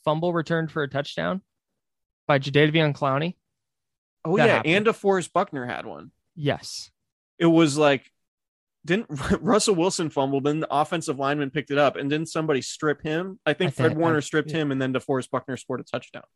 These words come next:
Speaker 1: I can't, I couldn't tell you.
Speaker 2: But that tw-, but the twenty-seven or the twenty nineteen week seventeen game was a great game, but wasn't all that weird. Like, there
Speaker 1: Yeah,
Speaker 2: wasn't a
Speaker 1: it was
Speaker 2: bunch
Speaker 1: just
Speaker 2: of
Speaker 1: a
Speaker 2: weird
Speaker 1: good
Speaker 2: stuff
Speaker 1: game.
Speaker 2: that happened, but this
Speaker 1: Mm-hmm.
Speaker 2: was, like, ultimate weird shit.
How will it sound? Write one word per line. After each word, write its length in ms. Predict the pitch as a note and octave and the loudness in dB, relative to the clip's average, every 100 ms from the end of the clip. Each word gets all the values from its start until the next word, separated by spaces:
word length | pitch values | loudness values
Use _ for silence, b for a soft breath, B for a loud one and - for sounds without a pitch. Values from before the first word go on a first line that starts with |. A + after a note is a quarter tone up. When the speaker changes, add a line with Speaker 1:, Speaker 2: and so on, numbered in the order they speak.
| _ | _
Speaker 1:
I 40 | - - | -20 -20
can't, 340 | - - - - | -20 -20 -20 -20
I 60 | _ | _
couldn't 380 | - D3 D3+ - | -14 -14 -14 -18
tell 200 | - - | -20 -20
you. 160 | C3+ D3 - _ _ _ - | -18 -20 -20 _ _ _ -2
Speaker 2:
But 240 | D3+ D#3 | 0 2
that 240 | E3 D#3+ - | 2 0 -2
tw-, 260 | E3+ D#3 | -2 0
but 160 | D3 D3+ | 0 -2
the 100 | C#3+ | -4
twenty-seven 680 | - G3+ G3+ - F3 E3 C3+ _ | -2 -2 -2 -2 -2 -2 -8 _
or 160 | D3 C#3 | 0 0
the 80 | C3 | -2
twenty 260 | - F3+ | -6 -4
nineteen 480 | F3+ D#3+ C#3+ E3+ D3 | -2 -2 -2 -4 0
week 240 | C3+ D3 - | -2 -2 -6
seventeen 640 | - C3+ C3 A#2 E3+ F3 | -2 0 -2 -4 -6 -4
game 380 | A#2+ B2 A#2 B2 _ _ _ _ _ _ _ _ _ | -2 -2 -4 -10 _ _ _ _ _ _ _ _ _
was 220 | D#3+ D#3 C#3+ | 0 0 2
a 40 | |
great 280 | A#2+ E3 C#3+ | 2 2 4
game, 200 | D3+ C3+ | 2 2
but 140 | B2+ | 0
wasn't 260 | B2 D#3 E3+ | 0 -2 0
all 100 | D3 | 0
that 180 | G#2+ A2 | -2 -4
weird. 400 | C3 A2 - - _ _ _ _ _ _ _ _ _ _ | -8 -8 -14 -20 _ _ _ _ _ _ _ _ _ _
Like, 120 | C3+ | -2
there 100 | D3 | 2
Speaker 1:
Yeah, 40 | D3 | 6
Speaker 2:
wasn't 240 | F3+ D3 | 8 8
a 40 | C3+ | 6
Speaker 1:
it 40 | |
was 80 | E3 | 4
Speaker 2:
bunch 80 | D#3 E3 | 4 2
Speaker 1:
just 40 | |
Speaker 2:
of 60 | C3+ | 0
Speaker 1:
a 100 | B2 | 0
Speaker 2:
weird 400 | C#3 D3 B2+ - | 2 2 2 -2
Speaker 1:
good 80 | |
Speaker 2:
stuff 160 | B2 B2 | 2 2
Speaker 1:
game. 120 | A#2+ | 2
Speaker 2:
that 80 | F#2+ | -4
happened, 400 | A2+ - G2+ G#2 - | -8 -10 -12 -6 -2
but 160 | C#3 | 0
this 180 | F3+ C#3+ | 2 2
Speaker 1:
Mm-hmm. 80 | C#3 | 2
Speaker 2:
was, 260 | C3 G#2 | 0 -2
like, 280 | A#2+ A2+ - - | -4 -6 -8 -2
ultimate 440 | C#3 B2+ - A#2+ - | 0 0 -2 -6 -6
weird 280 | B2+ G#2 E3 | -10 -12 -14
shit. 220 | - | -18